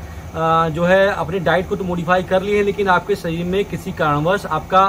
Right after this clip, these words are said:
iron का absorption ढंग से नहीं हो पा रहा, तो ऐसी स्थिति में भी आपको result अच्छा नहीं मिलेगा।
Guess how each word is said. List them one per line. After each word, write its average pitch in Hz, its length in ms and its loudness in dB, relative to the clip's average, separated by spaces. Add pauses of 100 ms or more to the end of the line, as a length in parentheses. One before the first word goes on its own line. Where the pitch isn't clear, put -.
(140)
iron 151 300 0
का 185 220 4
absorption 151 600 -2 (500)
ढंग 147 240 0
से 202 140 0
नहीं 175 240 4
हो 160 80 4
पा 135 100 2
रहा, 135 80 0
तो 190 140 -4
ऐसी 165 340 -2
स्थिति 165 220 -8
में 175 180 -2
भी 202 280 -2
आपको 160 360 -2
result 151 380 0
अच्छा 170 400 -4
नहीं 165 200 0
मिलेगा। 120 420 0